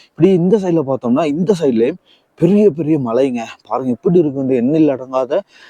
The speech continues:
வானை தொடக்கூடிய அளவுல மலைகள் காணப்படுது. அதாவது, நேத்து நாங்க வந்த தூரம் சுமார் ஒரு நூத்தி ஐம்பது, இருநூறு கிலோமீட்டர் இருக்குங்க. அந்த இருநூறு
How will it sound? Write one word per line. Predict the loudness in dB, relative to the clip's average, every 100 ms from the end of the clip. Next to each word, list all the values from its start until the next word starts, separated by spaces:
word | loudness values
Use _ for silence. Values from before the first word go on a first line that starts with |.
| _ -2
வானை | 0 0 -2
தொடக்கூடிய | -2 0 0 0
அளவுல | 0 0 0 -4 -6
மலைகள் | -4 -2 0 -2
காணப்படுது. | -4 -10 -6 -4 -2
அதாவது, | -2 0 0 0 -2 -2
நேத்து | -2 -2 -4 -2 0
நாங்க | 2 0 -2
வந்த | -2 -2 -6 0
தூரம் | 2 4 2 -6 -20 -20
சுமார் | -2 2 4 2
ஒரு | 0 0 -2 0
நூத்தி | -2 0 0
ஐம்பது, | 0 0 0 4
இருநூறு | 4 4 2 2
கிலோமீட்டர் | 0 0 0 -2
இருக்குங்க. | -2 -4 -14
அந்த | -14 -8
இருநூறு | -2 2 4 2